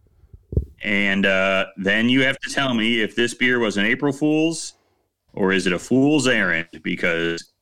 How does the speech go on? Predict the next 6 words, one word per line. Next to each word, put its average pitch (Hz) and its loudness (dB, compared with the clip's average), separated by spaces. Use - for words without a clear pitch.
nobody's 98 0
gonna 98 0
drink 92 -2
this 69 -8
shit. - -8
Um, 92 0